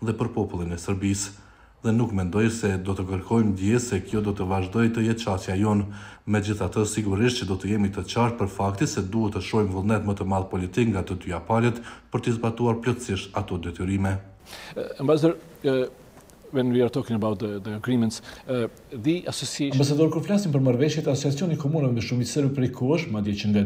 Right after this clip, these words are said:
Speaker 3: dita e parë, është konsideruar si thembra e akilit në procesin e negociatave, duke ngritur shqetësimin se mund të ndikojë në funksionalitetin e Kosovës. Si mund të zbatohet kjo marrëveshje duke trajtuar në njëjtë kohë shqetësimet e Prishtinës për ndikimin e saj?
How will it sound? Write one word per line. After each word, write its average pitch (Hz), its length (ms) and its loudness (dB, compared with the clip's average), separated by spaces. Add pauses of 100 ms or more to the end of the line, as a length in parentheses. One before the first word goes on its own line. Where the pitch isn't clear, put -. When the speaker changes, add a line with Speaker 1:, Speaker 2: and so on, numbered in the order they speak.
Speaker 3:
dita 104 220 -4
e 101 100 -4
parë, 117 320 2
është - 140 -8
konsideruar 131 500 2
si 139 220 -2 (100)
thembra 131 460 2
e 110 100 -6
akilit 151 320 0
në 139 140 0
procesin 117 420 -4
e 117 80 -2
negociatave, 143 640 2 (420)
duke 165 240 0
ngritur 160 320 0
shqetësimin 160 640 0
se 117 160 -2
mund 131 160 0
të 135 140 0
ndikojë 127 320 2
në 117 120 0 (140)
funksionalitetin 110 720 -2
e 101 80 0
Kosovës. 113 460 0 (520)
Si - 240 -4
mund 190 160 4
të 143 80 4
zbatohet 120 480 4
kjo 104 160 0
marrëveshje 113 460 2
duke 110 180 -4
trajtuar 117 400 0
në 113 80 0
njëjtë 131 320 -2
kohë 143 220 0
shqetësimet 143 500 -2
e 117 80 -2
Prishtinës 139 460 -2
për - 160 -6 (180)
ndikimin 113 480 -2
e 101 80 -4
saj? - 220 -6